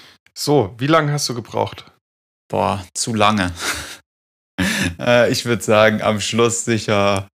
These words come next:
Speaker 2: sicher so fünf Tage.
Speaker 1: Ah, okay, ja, aber das, das geht tatsächlich. Also ich, ich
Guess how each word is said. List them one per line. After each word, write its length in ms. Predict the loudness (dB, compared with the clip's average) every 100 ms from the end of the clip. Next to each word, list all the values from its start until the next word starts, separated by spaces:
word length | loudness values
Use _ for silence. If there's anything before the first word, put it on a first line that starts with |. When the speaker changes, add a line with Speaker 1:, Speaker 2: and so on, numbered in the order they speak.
| _ _ _ _ _
Speaker 2:
sicher 360 | -8 -6 -2 -2
so 140 | -4
fünf 320 | -8 -8 -8 -8
Tage. 480 | -6 -6 -6 -10 -12 _ _ _ _ _
Speaker 1:
Ah, 120 | 2
okay, 400 | 2 2 0 -2 -2
ja, 160 | -4
aber 180 | -2 -4
das, 320 | -6 -6 -8
das 320 | -10 -10 -10 -14 _ _ _ _
geht 280 | 0 0 0
tatsächlich. 640 | -4 -2 -6 -6 -10 -8
Also 140 | -6
ich, 240 | -6 -8 -10
ich 240 | -14 -14